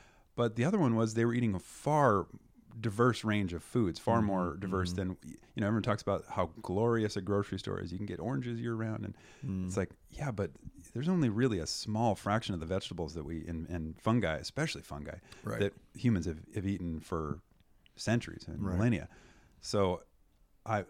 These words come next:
Speaker 1: I guess where I'm going with this is I'm, I'm wondering, I'm putting it out there as a theory, like, I wonder if, if, um, they were actually supplementing it in this way.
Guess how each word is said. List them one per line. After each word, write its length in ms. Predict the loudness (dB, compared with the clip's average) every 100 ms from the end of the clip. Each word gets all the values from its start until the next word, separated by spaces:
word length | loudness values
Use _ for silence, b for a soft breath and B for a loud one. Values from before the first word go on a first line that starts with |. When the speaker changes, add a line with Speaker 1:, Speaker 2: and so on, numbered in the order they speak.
| -4
Speaker 1:
I 80 |
guess 200 | 2 2
where 80 | 4
I'm 100 | 2
going 200 | 4 4
with 120 | 2 0
this 180 | -4
is 140 | -4 -4
I'm, 200 | -4 -6 -6
I'm 140 | -6
wondering, 480 | 0 2 2 0 -4
I'm 100 | -2
putting 220 | -2 -2
it 80 | -2
out 140 | -2
there 140 | -4 -6
as 100 | -6
a 60 |
theory, 200 | -6 -6
like, 140 | -6 -6
I 40 |
wonder 360 | -6 -6 -6 -6
if, 220 | -8 -12
if, 280 | -16 -14 -16 _ -10
um, 320 | -8 -8 -10 -6
they 100 | -2
were 120 | -2
actually 200 | -4 -6
supplementing 640 | -8 -8 -6 -6 -4 -6
it 140 | -8 -10 -20 b b b b -12 -8
in 120 | -6
this 160 | -6
way. 320 | -6 -6 -6